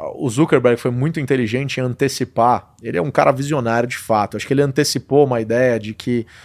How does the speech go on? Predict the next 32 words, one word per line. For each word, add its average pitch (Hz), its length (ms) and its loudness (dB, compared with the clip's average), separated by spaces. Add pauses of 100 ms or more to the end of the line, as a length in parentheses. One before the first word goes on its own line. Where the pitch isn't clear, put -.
(760)
as 117 120 0
pessoas 156 260 2
vão 170 140 2
querer 160 240 4
se - 100 -8
conectar 135 460 -2
num 131 120 -2
ambiente 127 800 -4
em 123 180 -8
que 120 500 -4 (360)
aquela 135 340 2
realidade 123 480 0
é 131 60 -2
melhor 120 340 0
do 117 80 -6
que - 120 -2
a 117 40 0
delas. 95 540 -10 (1000)
E 117 200 0
isso - 160 0
é 139 60 0
muito 131 240 -4
forte. - 500 -8 (400)
Porque, 117 640 2 (320)
imagina, 151 640 2 (260)
a 123 80 -4
gente 180 160 -2
tem 185 100 -2
acesso 147 300 2
a 117 40 0
coisas 113 260 -4
legais, 87 500 -10